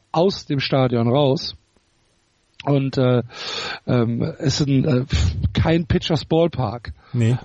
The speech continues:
Speaker 1: äh, Coors Field in, äh, ist das Denver direkt oder,
Speaker 2: Es müsste
Speaker 1: ähm,
Speaker 2: Denver
Speaker 1: oder
Speaker 2: direkt sein, ja, ja.
Speaker 1: ist das in Denver direkt? Ja.
Speaker 2: Es gibt die, die, die dritt- oder oberste oder viertoberste Reihe ist ja genau eine Meile hoch.
Speaker 1: Ja, genau.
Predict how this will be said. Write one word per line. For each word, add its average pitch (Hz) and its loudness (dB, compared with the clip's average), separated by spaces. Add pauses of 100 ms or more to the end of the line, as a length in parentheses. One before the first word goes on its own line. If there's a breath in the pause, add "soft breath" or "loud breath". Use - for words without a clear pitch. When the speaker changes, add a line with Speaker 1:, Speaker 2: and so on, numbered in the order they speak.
(100)
Speaker 1:
äh, 110 2
Coors 120 -2
Field - -4 (140)
in, 110 2
äh, 104 4 (680 loud breath)
ist - -4
das - 0
Denver 180 2
direkt 165 -2
oder, 143 2
Speaker 2:
Es 131 4
müsste 131 2
Speaker 1:
ähm, 147 0
Speaker 2:
Denver 139 2
Speaker 1:
oder 131 2
Speaker 2:
direkt 120 -2
sein, 104 -2
ja, 107 2
ja. 104 4
Speaker 1:
ist - 0
das 151 0
in 151 2
Denver 143 0
direkt? 135 -2
Ja. 117 0 (880 soft breath)
Speaker 2:
Es - -4
gibt - -4
die, 117 4 (160)
die, 110 4 (500)
die 107 2
dritt- - -2
oder 135 4
oberste 131 0
oder 107 2
viertoberste 113 0
Reihe 110 4
ist 104 0
ja 113 2
genau 104 2
eine 117 2
Meile 104 4
hoch. 90 -2 (680)
Speaker 1:
Ja, 147 4
genau. 117 -2